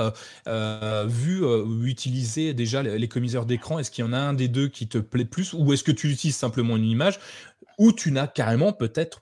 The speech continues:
pas de fond, euh, enfin de, d'écran, d'économiseur d'écran, pardon, je parle pas du fond d'écran, économiseur d'écran, pardon,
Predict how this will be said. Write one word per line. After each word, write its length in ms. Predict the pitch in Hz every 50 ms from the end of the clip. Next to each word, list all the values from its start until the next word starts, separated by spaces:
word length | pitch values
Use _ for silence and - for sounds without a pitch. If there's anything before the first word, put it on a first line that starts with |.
| _ -
pas 120 | 165 165
de 100 | 143 123
fond, 300 | 110 - - 135 127 127 -
euh, 240 | 113 113 107 101 101
enfin 200 | 92 - 110 101
de, 360 | 92 92 87 85 82 82 82 80
d'écran, 440 | 82 85 98 113 110 - - 135 -
d'économiseur 480 | 120 131 - - 135 135 127 120 117 101
d'écran, 220 | 110 107 - -
pardon, 220 | - 113 113 123 123
je 60 | -
parle 140 | - 110 98
pas 80 | - 110
du 80 | 107 107
fond 120 | - 107
d'écran, 260 | 101 101 - - 127
économiseur 400 | 120 113 - 104 101 95 101 90
d'écran, 240 | 92 98 - - 151
pardon, 320 | 147 - 98 92 101 143